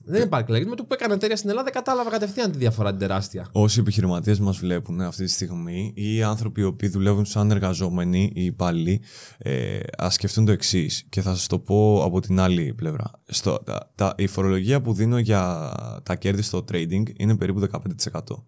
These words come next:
Speaker 2: Στην εταιρεία
Speaker 1: Φορολογικός
Speaker 2: μου
Speaker 1: κάτοικος Ελλάδος είσαι.
Speaker 2: Ναι, ναι, ναι. Προς, προς το παρόν. Έτσι.
Speaker 1: <laughs>
Speaker 2: Και δεν το λέω, είναι η χώρα μου, τη λατρεύω τη χώρα μου, την αγαπάω τη χώρα μου, θέλω το
Speaker 1: Ναι,
Speaker 2: καλύτερο
Speaker 1: αφού
Speaker 2: για
Speaker 1: δεν
Speaker 2: τη χώρα
Speaker 1: επενδύεις
Speaker 2: μου.
Speaker 1: εσένα, δεν, δεν γίνεται.
Speaker 2: Αλλά μας διαλύει.
Speaker 1: Κατα-
Speaker 2: Και να σου πω κάτι, ακο-, δεν θα ήθελα ποτέ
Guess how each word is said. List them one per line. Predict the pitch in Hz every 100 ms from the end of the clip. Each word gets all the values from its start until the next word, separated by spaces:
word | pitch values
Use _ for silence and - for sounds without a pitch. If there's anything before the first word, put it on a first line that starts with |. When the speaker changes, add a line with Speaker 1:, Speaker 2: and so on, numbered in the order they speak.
| _
Speaker 2:
Στην | - 117
εταιρεία | 107 98 101
Speaker 1:
Φορολογικός | 127 113 92 95
Speaker 2:
μου |
Speaker 1:
κάτοικος | 131 165 160
Ελλάδος | 160 147 95 90
είσαι. | -
Speaker 2:
Ναι, | 90 90 80
ναι, | 80
ναι. | 80 95 - _ _ - _ _ _ -
Προς, | - - 65 60
προς | -
το | -
παρόν. | 98 87 85 - - - 104
Έτσι. | 117 151 180 165 185
Speaker 1:
<laughs> | 131 117 -
Speaker 2:
Και | 101
δεν | 143
το | 180
λέω, | 135 101
είναι | 110
η |
χώρα | 117 123 127
μου, |
τη | 120
λατρεύω | 98 95 110 120
τη | 107
χώρα | - 98 98
μου, | 98
την | 95
αγαπάω | 95 92 107
τη | 101
χώρα | 95 101 98
μου, | 98 98 95
θέλω | 90 98
το | 101
Speaker 1:
Ναι, | 98
Speaker 2:
καλύτερο | 98 104 107
Speaker 1:
αφού | -
Speaker 2:
για |
Speaker 1:
δεν | 143
Speaker 2:
τη | -
χώρα | 95
Speaker 1:
επενδύεις | 92 95 98
Speaker 2:
μου. |
Speaker 1:
εσένα, | 120 131
δεν, | 117 113
δεν | 104
γίνεται. | 104 90 80
Speaker 2:
Αλλά | - 104 104 101
μας | 101 98 95
διαλύει. | 95 95
Speaker 1:
Κατα- | 113 117
Speaker 2:
Και | -
να | 98
σου | 98
πω | -
κάτι, | 104 107 104 - -
ακο-, | 92 90 -
δεν | 85 95 135
θα | 139
ήθελα | 139 135
ποτέ | 120 95 92 95 113